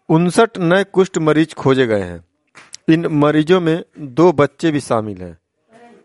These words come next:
इन सभी का इलाज शुरू करने के साथ-साथ स्वास्थ्य विभाग का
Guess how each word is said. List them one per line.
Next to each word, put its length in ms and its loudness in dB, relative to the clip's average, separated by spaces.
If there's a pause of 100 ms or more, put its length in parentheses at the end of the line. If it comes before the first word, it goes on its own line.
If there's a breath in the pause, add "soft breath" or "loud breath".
(140)
इन 160 4
सभी 400 -2
का 260 0 (100)
इलाज 400 0 (480)
शुरू 180 0
करने 340 -2
के 180 -8
साथ-साथ 540 -2 (380)
स्वास्थ्य 420 0
विभाग 360 -2
का 320 -2